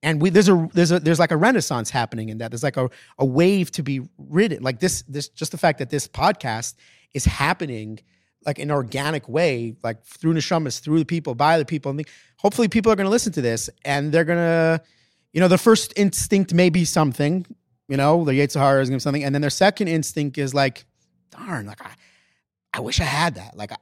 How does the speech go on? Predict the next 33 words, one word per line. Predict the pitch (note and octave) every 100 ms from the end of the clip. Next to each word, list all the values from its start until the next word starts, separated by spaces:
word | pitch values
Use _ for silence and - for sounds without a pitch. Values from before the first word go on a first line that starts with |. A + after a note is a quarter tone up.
| -
I |
wish | A#2 D#3 G3+
I |
was | D3+ C#3+
able | C#3+
to | -
just, | C3 C3 -
like, | B2+ A#2+ _ _ _ _ _ _ _ _ _ _ _ _ _ C#3+
look | C#3 F#3+
at | G3+
somebody, | - E3 D3+
a |
friend, | C3+ - F3+ D#3 C3
and | B2+
say, | - C#3+
like, | C3+ B2 - _ -
I | F3
don't | C4+
wanna | E4
talk | - F#3 C3
about | A#2 G#2 G#2
the | C3
surface | - G#2 - -
stuff. | C2 _ _ _ _ _ _ _ _ _ _
Like, | A#2
I | A#2+
wanna | G3
talk | B3+ B3+
about | C4
what's | A3+ - B2+ A#2
really | E3+ G3+ D3
going | B2 G#2 F#2+
on." | F2+ F2